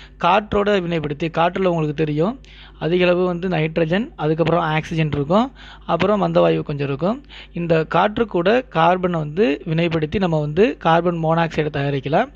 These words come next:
இதோட சேர்ந்து என்ன இருக்கும்னா, அந்த கலவையில நைட்ரஜன் இருக்கும். இந்த கார்பன் மோனாக்சைடும் நைட்ரஜன் சேர்ந்த இந்த கலவைக்கு பேரு உற்பத்தி வாயு. ரொம்ப முக்கியமானது, ஞாபகம் வச்சுக்கோங்க. கார்பன் மோனாக்சைடு என் டூ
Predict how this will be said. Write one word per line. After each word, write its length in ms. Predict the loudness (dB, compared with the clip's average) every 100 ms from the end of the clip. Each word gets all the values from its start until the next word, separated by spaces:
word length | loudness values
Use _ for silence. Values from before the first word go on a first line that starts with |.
| -16 -20 -8
இதோட 420 | 2 4 6 4 2
சேர்ந்து 380 | 2 2 2
என்ன 260 | 0 0 -2
இருக்கும்னா, 240 | -2 -4
அந்த 180 | -4 -4
கலவையில 380 | -2 0 0 0
நைட்ரஜன் 440 | 0 -2 0 -2 -2
இருக்கும். 320 | -6 -6 -4
இந்த 140 | -2
கார்பன் 500 | 2 2 2 0 2
மோனாக்சைடும் 360 | 2 2 0 0
நைட்ரஜன் 640 | 0 2 0 0 0 0
சேர்ந்த 360 | 0 0 0 0
இந்த 340 | 0 -2 -2
கலவைக்கு 480 | -2 2 2 2 0
பேரு 340 | -2 2 0 0 -10 -18 -8
உற்பத்தி 680 | 2 2 4 0 2 0 0 -4
வாயு. 400 | -2 -2 0 0
ரொம்ப 200 | 0 -4
முக்கியமானது, 520 | -2 0 0 0 -2
ஞாபகம் 300 | -2 -2 -4
வச்சுக்கோங்க. 440 | -4 -6 -4 -6 -8 -18 -12
கார்பன் 440 | 0 2 2 0 0
மோனாக்சைடு 600 | 0 0 -2 0 0 0 -2
என் 280 | -4 -2 -2
டூ 160 | -2